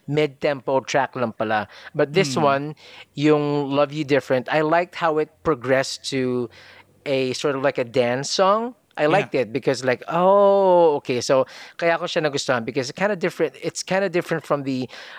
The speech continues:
Speaker 1: other tracks where it, it just stayed in that, in that range. So, yeah, and actually,
Speaker 2: Mm.
Speaker 1: yun lang ang, ano ko, yun lang ang chosen tracks ko. I only have three.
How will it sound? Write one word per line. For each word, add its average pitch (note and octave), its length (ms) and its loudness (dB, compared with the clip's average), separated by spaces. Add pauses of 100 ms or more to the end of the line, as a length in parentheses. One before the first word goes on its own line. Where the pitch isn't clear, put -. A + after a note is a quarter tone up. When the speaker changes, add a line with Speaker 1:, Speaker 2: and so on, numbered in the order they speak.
(160)
Speaker 1:
other C#3+ 240 2
tracks B2 640 -2
where A#2 800 0
it, C3+ 240 -10
it - 20 -14
just - 220 -2
stayed C#3 400 0
in B2+ 160 -2
that, A#2+ 240 0 (340)
in B2+ 240 -12
that A#2 240 -4
range. G2+ 320 -6
So, F3+ 140 -6
yeah, A3 180 2
and F3+ 80 0
actually, A#3+ 320 -2
Speaker 2:
Mm. A#3+ 80 -6
Speaker 1:
yun A3 160 2
lang G#3 80 0
ang, G3 260 0
ano D#3+ 140 0
ko, A#2+ 160 0
yun C#3 240 0
lang F#3 160 2
ang D#3+ 240 0 (480)
chosen C#3 320 0
tracks - 400 -2
ko. G2 240 -6
I B2 160 -6
only C#3 320 -2
have A#2+ 320 -2
three. A2+ 640 -8